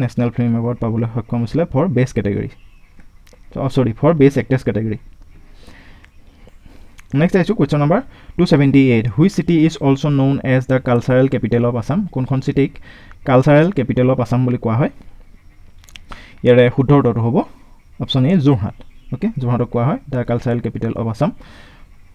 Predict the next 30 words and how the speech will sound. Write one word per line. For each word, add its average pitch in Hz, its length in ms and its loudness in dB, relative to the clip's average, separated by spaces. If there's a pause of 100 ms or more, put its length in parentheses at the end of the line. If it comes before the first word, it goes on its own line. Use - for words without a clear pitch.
(3500)
নেক্সট 190 180 2
আহিছোঁ 190 200 2
কুৱেশ্যন 151 240 0
নম্বৰ 151 180 4 (160)
টু 160 60 4 (220)
ছেভেণ্টি 143 360 2 (100)
নাইন। 135 140 2 (320)
দ্য 139 160 2
ফাৰ্ষ্ট 160 260 2 (160)
নন 139 200 2
গভৰ্ণমেণ্ট 139 380 2 (680)
কলেজ 131 280 4 (200)
অফ 127 80 4 (160)
আছাম 123 300 -2
ইজ, - 60 -4 (180)
অসমৰ 139 280 -2
প্ৰথমখন 131 360 -2 (120)
নন 127 180 0
গভৰ্ণমেণ্ট 123 340 0 (480)
কলেজ 131 200 4 (320)
নাম 123 180 4
কি? 180 60 0 (140)
কলেজখনৰ 123 400 0
নাম 120 140 0
কি? 202 80 -2 (680)
প্ৰায় 127 240 2
এইটো 127 220 0
ইম্পৰ্টেণ্ট 117 320 0
কুৱেশ্যন 117 300 -4
হয়। 190 120 -2